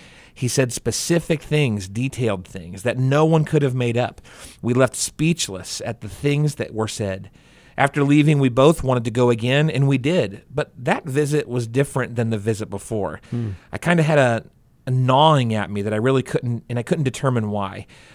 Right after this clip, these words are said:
Speaker 1: I felt very uncomfortable, and after leaving, I thought perhaps that maybe our first visit was Satan pulling us in. Ugh,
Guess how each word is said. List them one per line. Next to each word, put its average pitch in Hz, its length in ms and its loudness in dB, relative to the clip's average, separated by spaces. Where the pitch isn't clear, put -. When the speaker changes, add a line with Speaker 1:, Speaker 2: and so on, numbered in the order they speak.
Speaker 1:
I - 60 -6
felt 123 220 2
very 123 240 4
uncomfortable, 147 720 2
and 101 220 -2
after 135 260 0
leaving, 127 400 2
I 107 80 0
thought 110 220 -2
perhaps 117 420 -4
that 110 140 -6
maybe 117 260 -2
our 104 100 -2
first 170 380 -2
visit 165 380 -2
was 110 180 -4
Satan 139 400 -2
pulling 135 480 -2
us - 180 -8
in. 95 220 -12
Ugh, 127 140 0